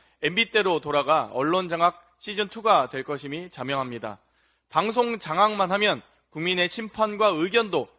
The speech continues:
조작할 수 있다는 자신감입니까? 아니면 엠비 아바타라고 생각하시는 겁니까? 법원은 전 케이비에스 사장 해임에 대해 무리한 케이비에스 이사회 구성 변경을 통한 해임 제청안은 방송법 규정에 반할 뿐 아니라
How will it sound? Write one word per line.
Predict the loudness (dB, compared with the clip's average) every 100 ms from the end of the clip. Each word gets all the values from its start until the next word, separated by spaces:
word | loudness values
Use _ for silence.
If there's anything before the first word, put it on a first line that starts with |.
| _
조작할 | -4 -2 -2 -2
수 | -6
있다는 | -8 -6 -6 -10 _ _ _ _ _ _
자신감입니까? | -8 -6 -4 -6 -6 -12 -12 -12 -14 _
아니면 | -8 -4 -2 -2
엠비 | -4 -2 2
아바타라고 | 2 2 0 2 2 0 -6 -6
생각하시는 | -8 -8 -8 -12 -14
겁니까? | -12 -14 -14 -16 -16 _ _ _ _ _ _
법원은 | 2 6 8 6
전 | 4 4 2
케이비에스 | -2 0 2 0 0
사장 | -2 0 0 -2
해임에 | -2 -2 -2
대해 | 0 0 -2 -10 _ _ _
무리한 | -6 0 4 4 2
케이비에스 | -2 -2 0 -2
이사회 | -6 0 0 0
구성 | -4 -8 -6 -4
변경을 | -4 -2 -4 -4
통한 | -2 0 0 -2 _ _ _ _ _ _ 0
해임 | 2 2
제청안은 | -2 -4 0 2 2 -2 -8 _ -6
방송법 | -4 -2 -2 -2 2 2 2
규정에 | -8 -2 0 0
반할 | -2 -2 0 -2
뿐 | -2 -2
아니라 | 0 2 2 2